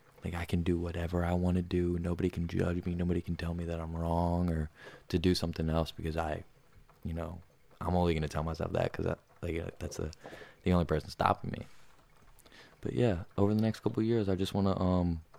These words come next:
go to the level of foundation,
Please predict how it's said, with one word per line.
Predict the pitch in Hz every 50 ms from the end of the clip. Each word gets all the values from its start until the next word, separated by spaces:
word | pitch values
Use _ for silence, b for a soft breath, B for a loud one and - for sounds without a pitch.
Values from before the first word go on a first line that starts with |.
| - - - - - _ _ _ - - - - _ _ - _ _ _ _ _ _ _ _ _ _ _ _ _ _ - 95 85 80 -
go | 101 95 101 104 104 107
to | 107 104
the | 92 - 95 87
level | 85 85 85 85 85 90 92 90 87 - - -
of | 82 82 80 78 80 82 85 80 - - - - - - - _ _ _ - _ _ _ _ _ _ _ _ - _ _ _ _ _ _ _ _ _ _ _ _ _ _ _ _ _ _ - -
foundation, | - - - 73 73 76 73 80 80 82 - - - -